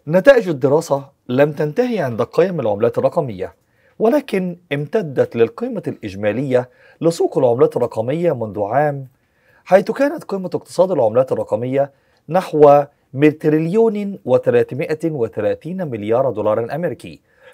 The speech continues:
في الثامن عشر من تموز يوليو من العام ألفين وواحد وعشرين، وتم تداول البيتكوين ال بي تي سي مقابل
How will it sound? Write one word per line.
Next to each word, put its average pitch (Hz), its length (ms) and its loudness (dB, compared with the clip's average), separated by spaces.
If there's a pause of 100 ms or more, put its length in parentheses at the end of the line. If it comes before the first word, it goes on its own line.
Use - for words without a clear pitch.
في - 80 -10
الثامن 208 400 0
عشر 170 300 0
من 113 200 -8
تموز 110 380 -4
يوليو 127 480 -2 (160)
من 113 160 -2
العام 147 300 -2 (160)
ألفين 127 360 -6
وواحد 101 360 -6
وعشرين، 104 580 -4 (720)
وتم 220 400 4
تداول 143 400 0
البيتكوين 131 680 0 (140)
ال 101 100 -4
بي 87 140 -12
تي 104 140 -10
سي 151 380 -10 (340)
مقابل 208 540 2